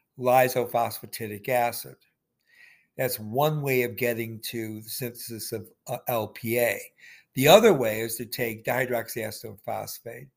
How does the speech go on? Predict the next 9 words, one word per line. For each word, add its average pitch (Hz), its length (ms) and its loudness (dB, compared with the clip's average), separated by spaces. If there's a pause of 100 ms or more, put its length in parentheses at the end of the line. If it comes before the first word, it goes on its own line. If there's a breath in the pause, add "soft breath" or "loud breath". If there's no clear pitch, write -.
(500 soft breath)
and 131 160 -4
go 131 180 0
through 127 340 -2
the 117 120 -6
glycerol 131 280 -6
three 127 140 -6
phosphate 120 380 -2
dehydrogenase 113 1120 -4 (360)
reaction, 113 680 -8